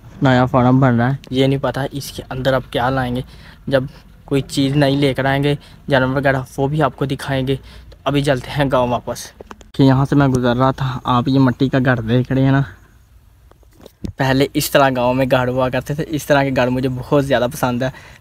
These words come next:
लेकिन इसकी मरम्मत होने वाली है। देखें, इसकी भी खस्ता हालत हो गई है। इस, इस तरह के मट्टी के घर देख के ना, पता नहीं दिल को सुकून मिलता, मतलब बहुत अच्छे लगते हैं। तो बाकी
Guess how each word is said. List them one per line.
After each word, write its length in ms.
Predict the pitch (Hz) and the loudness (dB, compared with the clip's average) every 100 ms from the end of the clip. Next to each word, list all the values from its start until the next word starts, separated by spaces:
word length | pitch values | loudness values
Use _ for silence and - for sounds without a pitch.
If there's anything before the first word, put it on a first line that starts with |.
| - | -6
लेकिन 300 | 127 120 143 | -4 -2 -2
इसकी 200 | - 147 | -2 -2
मरम्मत 380 | 143 135 127 131 | 2 2 2 2
होने 160 | 147 123 | 2 2
वाली 240 | 120 135 | 0 2
है। 60 | 135 | 2
देखें, 300 | 127 - 135 127 - - - | 2 0 -2 -2 -8 -20 -6
इसकी 240 | 139 - 139 | -4 -2 0
भी 120 | 139 | 2
खस्ता 340 | 135 117 - | 2 -2 0
हालत 280 | 135 117 113 | 0 0 -2
हो 100 | 127 | -2
गई 140 | 113 107 | -2 -2
है। 140 | 113 117 - - _ _ _ _ _ _ _ - - - _ - _ _ _ _ _ - - | -4 -6 -14 -20 _ _ _ _ _ _ _ -20 -20 -20 _ -20 _ _ _ _ _ -14 -4
इस, 200 | 160 - 165 160 - | -2 -2 -8 -8 -4
इस 160 | 160 - | -4 0
तरह 180 | 180 175 | 2 2
के 60 | 165 | 0
मट्टी 260 | 135 - | -2 -2
के 120 | 160 156 | -4 0
घर 280 | 135 120 147 - - - - | 0 0 -2 -6 -16 -20 -4
देख 240 | 135 131 135 | 2 2 2
के 100 | 165 | 0
ना, 140 | 160 147 - | 0 0 -2
पता 140 | 131 | 2
नहीं 120 | 131 139 | 2 2
दिल 160 | 135 131 | 0 0
को 120 | 143 | -2
सुकून 280 | - 131 131 | -2 -4 -2
मिलता, 200 | 139 143 | -2 -2
मतलब 280 | 165 175 151 | -2 -2 -2
बहुत 260 | 139 175 | 2 2
अच्छे 220 | 165 - 139 | 2 0 0
लगते 300 | 120 - 123 | 0 -2 -6
हैं। 180 | 120 - - - _ _ - | -6 -8 -18 -20 _ _ -4
तो 100 | 127 123 | 0 0
बाकी 520 | 123 123 - - - | 0 -2 -4 -14 -2